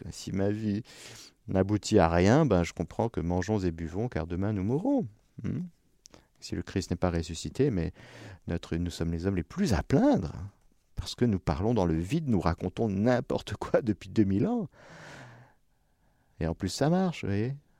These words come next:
En plus, il y a des gens qui gobent nos mensonges. Mais <laughs> le Christ est ressuscité. Alléluia. Et notre prédication n'est pas vaine,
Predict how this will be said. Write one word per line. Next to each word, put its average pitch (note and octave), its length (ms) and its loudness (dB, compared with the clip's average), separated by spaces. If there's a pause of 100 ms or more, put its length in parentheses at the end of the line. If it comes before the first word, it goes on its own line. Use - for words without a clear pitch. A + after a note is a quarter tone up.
En F#2+ 80 -8
plus, - 180 -10
il - 20 2
y F#2+ 40 2
a - 20 4
des G2 100 2
gens A#2+ 160 2
qui F#2+ 140 -6
gobent B2 300 4
nos A2 80 4
mensonges. B2 680 0
Mais C#3+ 480 8 (300)
<laughs> - 320 -20
le F#2+ 80 6
Christ - 440 -2 (280)
est F#2+ 120 10
ressuscité. D#2 680 0 (240)
Alléluia. D#2 600 -2 (640)
Et F2+ 100 2
notre F2 240 -2
prédication E2 640 -4
n'est D#2 120 0
pas D2+ 220 -2
vaine, F2 580 -2